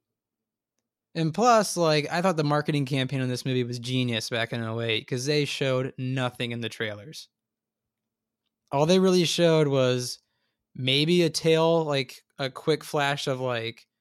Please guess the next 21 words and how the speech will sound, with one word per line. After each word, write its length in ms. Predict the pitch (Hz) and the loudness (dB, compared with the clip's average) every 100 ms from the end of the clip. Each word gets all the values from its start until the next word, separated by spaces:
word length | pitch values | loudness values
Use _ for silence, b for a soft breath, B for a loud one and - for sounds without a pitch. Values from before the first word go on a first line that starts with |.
| _ _ - | _ _ -10
a 100 | 127 | -8
tail 500 | - 131 131 135 131 | -4 -2 0 0 -2
and, 100 | 127 | -2
like, 200 | 123 - | -6 -8
the 80 | |
quick 200 | 123 135 - | -6 -6 -6
screens, 540 | - 143 143 147 - _ _ _ _ - - - | -4 -2 -2 -4 -8 _ _ _ _ -20 -16 -6
and, 680 | 123 123 120 120 123 120 127 | -4 -4 -4 -6 -6 -6 -6
uh, 480 | 123 117 113 110 | -2 -2 -2 -2
Statue 320 | - 147 143 147 | -4 -4 -2 2
of 60 | |
Liberty's 320 | 147 135 123 | 2 2 0
head 220 | - 131 123 | 0 -2 0
flying 260 | 131 123 | -2 -2
down 140 | 123 120 | -2 -4
the 60 | |
street, 420 | 117 - 131 120 120 | -8 -8 -6 -6 -6
and 60 | |
that 100 | 123 | -8
was 140 | 117 110 | -8 -6
it. 220 | 120 104 | -6 -6